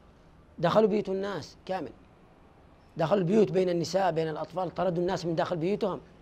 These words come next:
انتهكوا. آه، يقنص الأطفال،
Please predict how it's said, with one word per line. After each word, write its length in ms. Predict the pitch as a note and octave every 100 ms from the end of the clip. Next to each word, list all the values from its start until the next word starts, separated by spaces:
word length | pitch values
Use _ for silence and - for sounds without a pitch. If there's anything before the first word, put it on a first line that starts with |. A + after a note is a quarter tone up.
| - - - - - - - - - - -
انتهكوا. 400 | D#3 G#3+ G#3 F3 - - - - - - -
آه، 600 | F3 F3+ F3+ F3+ F3 D#3
يقنص 440 | F#3+ A3 B3 G3
الأطفال، 500 | G#3 F3+ F#3 G3+ C#3+